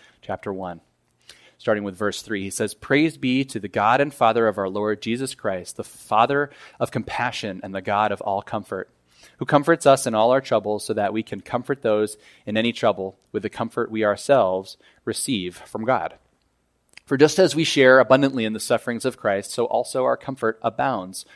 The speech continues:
through Christ. If we are distressed, it is for your comfort and salvation. If we are comforted, it is for your comfort, which produces in you patient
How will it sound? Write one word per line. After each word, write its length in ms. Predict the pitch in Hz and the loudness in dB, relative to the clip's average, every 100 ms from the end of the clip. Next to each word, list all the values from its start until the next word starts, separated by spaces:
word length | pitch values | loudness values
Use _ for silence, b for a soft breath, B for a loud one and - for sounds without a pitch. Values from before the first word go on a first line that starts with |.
| b | b
through 300 | - 123 165 | -8 -2 -2
Christ. 500 | - 95 92 - - b b b b | 0 -6 -6 -14 -20 b b b b
If 180 | 151 - | -2 2
we 80 | 160 | 4
are 140 | 156 | 4
distressed, 600 | 165 - - 104 107 - 131 | 2 -4 0 0 0 -6 -6
it 80 | |
is 160 | 113 - | -6 -6
for 400 | - 120 113 110 b b | 0 4 4 2 b b
your 260 | 107 127 | 2 4
comfort 440 | 147 131 110 113 110 | 4 -2 -2 -2 -4
and 100 | 104 | -8
salvation. 720 | - 101 104 101 - 87 104 _ _ b b b | -4 -4 -2 -4 -6 -14 -16 _ _ b b b
If 140 | 117 | -2
we 80 | 127 | 6
are 100 | 113 | 6
comforted, 600 | 107 127 113 101 101 113 | 6 0 -2 -2 0 -2
it 100 | 104 | -2
is 140 | 113 - | -6 -2
for 180 | 120 120 | 0 0
your 120 | 127 | 0
comfort, 560 | - 147 139 - - - B B B | 0 -2 0 -10 -10 -20 B B B
which 220 | 123 - | -6 0
produces 440 | 131 135 135 143 | 2 2 0 0
in 140 | 147 143 | 0 0
you 220 | 113 117 | 2 2
patient 500 | - 147 147 143 151 | 2 0 2 -4 -8